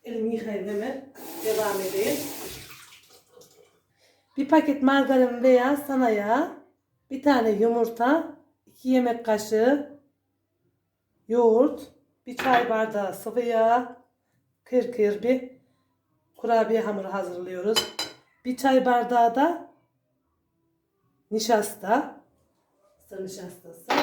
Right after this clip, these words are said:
Bir çay bardağı pudra şekerimiz. Üç dört damla limon. Ve iki yemek kaşığı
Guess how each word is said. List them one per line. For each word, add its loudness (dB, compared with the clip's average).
Bir -6
çay 6
bardağı 2
pudra 2
şekerimiz. -2
Üç -10
dört 0
damla 0
limon. -4
Ve -2
iki -6
yemek -2
kaşığı -2